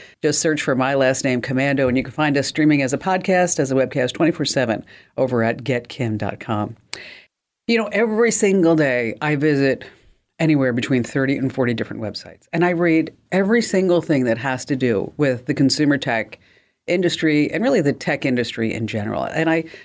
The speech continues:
I do all this to make sure that I'm up to date, but also when I do the show that I make sure that you guys and gals are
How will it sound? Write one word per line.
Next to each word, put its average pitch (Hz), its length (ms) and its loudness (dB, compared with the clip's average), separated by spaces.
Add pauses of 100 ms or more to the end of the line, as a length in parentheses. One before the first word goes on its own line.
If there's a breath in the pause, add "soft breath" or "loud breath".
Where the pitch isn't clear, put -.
I 170 80 -2
do 269 320 4
all 147 160 2
this 131 220 0
to 156 100 -2
make 143 140 2
sure 156 100 -2
that 120 180 -2
I'm 180 200 0
up 143 140 0
to 147 80 -4
date, 123 280 -4
but 170 100 4
also 202 280 2
when 190 240 2
I 233 260 2
do 240 220 0
the 233 80 2
show 294 260 2
that 185 180 0
I 185 120 2
make 196 160 0
sure 202 180 0
that 196 220 -2
you 233 320 4
guys 202 340 0
and 180 100 2
gals 254 380 2
are 160 80 0